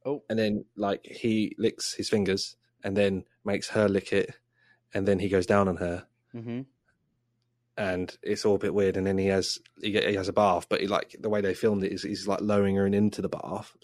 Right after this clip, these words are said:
Speaker 2: Him, he's lowering, low, low,
Speaker 1: Lowering?
Speaker 2: lowering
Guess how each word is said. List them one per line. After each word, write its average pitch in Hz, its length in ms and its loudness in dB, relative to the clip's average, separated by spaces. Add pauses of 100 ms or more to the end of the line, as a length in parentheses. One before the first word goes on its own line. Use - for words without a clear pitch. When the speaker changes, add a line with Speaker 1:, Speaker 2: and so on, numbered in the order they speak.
(100)
Speaker 2:
Him, 104 240 0 (100)
he's 107 180 -4
lowering, 104 500 2 (120)
low, 113 300 0
low, 113 180 0 (680)
Speaker 1:
Lowering? 127 640 4 (560)
Speaker 2:
lowering 107 840 8